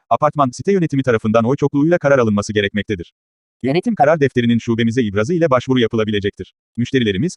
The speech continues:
müstakil bağımsız bölümü için başvurabileceği gibi, apartman site yönetimi bünyesindeki konutu için tek başına yalıtım hizmeti almak istemesi halinde de başvuru yapabilecektir. Apartman site yönetimi olarak karar alınması ile yalıtım hizmeti alınacak olması halinde uygulayıcı firma ile apartman site yönetimi anlaşma yapılmış olması gerekmektedir.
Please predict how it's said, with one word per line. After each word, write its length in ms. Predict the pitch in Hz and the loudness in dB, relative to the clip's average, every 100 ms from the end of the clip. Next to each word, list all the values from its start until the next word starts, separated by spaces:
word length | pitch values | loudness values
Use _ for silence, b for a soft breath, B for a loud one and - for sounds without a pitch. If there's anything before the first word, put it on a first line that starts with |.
| - | -6
müstakil 380 | 135 - 190 220 | -4 -2 -2 2
bağımsız 360 | 165 127 175 135 | 2 2 -2 -2
bölümü 220 | 117 107 | 0 0
için 220 | - 110 | -2 0
başvurabileceği 680 | 127 156 135 107 98 95 80 | 0 0 0 0 -2 -2 -4
gibi, 220 | 90 160 - | -4 -6 -4
apartman 420 | 110 139 139 139 127 | -2 0 2 0 0
site 200 | - 190 | -2 -2
yönetimi 320 | 190 151 131 | 0 0 0
bünyesindeki 480 | 117 113 120 113 139 | 2 0 0 -2 -2
konutu 280 | 113 110 156 | -2 -2 -2
için 200 | 123 101 | -2 -2
tek 200 | 123 110 | -2 -2
başına 260 | 107 135 | -2 0
yalıtım 300 | 156 131 165 | 0 0 -2
hizmeti 320 | 139 117 117 | -2 -2 0
almak 280 | 127 110 165 | 0 0 -2
istemesi 360 | 156 131 120 139 | -2 0 0 -2
halinde 300 | 117 120 165 | 0 0 2
de 80 | 147 | 2
başvuru 300 | 117 120 113 | 0 0 -2
yapabilecektir. 680 | 101 107 104 98 - 90 _ _ _ _ _ | -2 -2 -2 -4 -6 -12 _ _ _ _ _
Apartman 420 | 120 185 185 165 | -2 0 0 -2
site 240 | 139 147 220 | -2 -2 0
yönetimi 320 | 185 131 120 | 0 0 2
olarak 280 | 110 110 107 | 2 2 2
karar 180 | 113 156 | 2 2
alınması 360 | 131 107 120 | 2 0 -2
ile 120 | 113 | -2
yalıtım 320 | 104 104 110 143 | 0 -2 -2 -2
hizmeti 300 | 113 117 147 | -2 0 0
alınacak 360 | 123 107 127 | 2 2 0
olması 320 | 120 104 101 | 0 -2 -2
halinde 260 | 117 110 113 | -2 0 0
uygulayıcı 460 | 110 98 107 104 110 | 0 -2 -2 -2 -4
firma 280 | 190 220 | -4 0
ile 160 | 185 120 | 0 0
apartman 400 | 117 104 110 127 | 0 -2 0 -2
site 200 | - - | -2 -2
yönetimi 300 | 208 156 151 | 0 0 0
anlaşma 360 | 139 120 113 151 | 0 2 0 0
yapılmış 320 | 131 123 127 | 0 0 0
olması 280 | 117 101 107 | 0 0 -2
gerekmektedir. 640 | 104 101 104 - 95 - | -2 -2 -4 -6 -8 -10